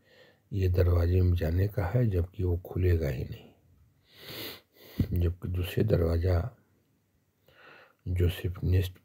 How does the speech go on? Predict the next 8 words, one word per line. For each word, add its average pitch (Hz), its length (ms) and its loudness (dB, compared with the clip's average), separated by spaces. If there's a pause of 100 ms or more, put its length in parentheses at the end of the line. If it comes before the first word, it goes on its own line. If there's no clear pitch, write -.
बर्ड 85 260 0
जानती 82 540 0
है, 117 200 -6 (1600)
वो - 120 -6 (100)
अपने 92 320 0
लिए 85 240 2
रखती - 420 -8
है, - 140 -16